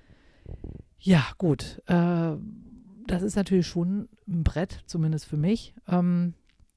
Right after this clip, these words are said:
ich hab zwar in meinem Leben schon einmal <laughs> eine hundert Kilometer Tour gemacht,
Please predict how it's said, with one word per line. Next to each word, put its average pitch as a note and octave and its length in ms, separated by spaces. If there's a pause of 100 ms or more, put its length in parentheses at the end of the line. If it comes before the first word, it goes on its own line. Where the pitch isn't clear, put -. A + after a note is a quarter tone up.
(800)
ich - 220
hab - 80 (100)
zwar D3 460
in D#3+ 120
meinem D3+ 240
Leben D3 260
schon C#3 500 (760)
einmal D3+ 640 (120)
<laughs> - 140
eine G3+ 160
hundert F3 340
Kilometer D3+ 600
Tour E3 220
gemacht, C#3+ 340